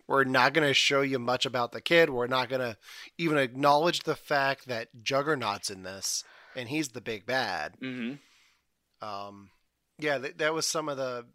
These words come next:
Speaker 1: finer marketing tricks from the Fox Marvel department.
Speaker 2: Yeah, I thought
Speaker 1: There at the end.
Speaker 2: I thought that was pretty neat. Like, 'cause I,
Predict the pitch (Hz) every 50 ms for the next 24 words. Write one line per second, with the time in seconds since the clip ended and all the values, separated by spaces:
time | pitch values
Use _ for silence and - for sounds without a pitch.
0 | _ _ _ - 143 135 139 147 143 143 139 135 131 127 120 107 - - 131 123
1 | 127 131 127 135 127 123 120 107 - - 120 110 - - - - 117 110 113 104
2 | 107 104 - - - 120 113 113 - - - - 127 117 110 113 107 110 107 101
3 | 101 107 101 - - 95 85 - 92 90 - _ _ _ _ _ _ _ _ _
4 | _ _ _ _ - - - - 151 143 123 110 127 143 - 214 147 123 117 -
5 | 117 110 110 113 110 107 107 101 - - - - - - 92 - 170 156 131 127
6 | 139 127 - - - 123 113 107 101 95 90 90 87 - - - - 117 117 107
7 | 107 107 - - - - _ - - - - - _ _ _ _ _ _ - -
8 | 151 135 - - 143 147 139 123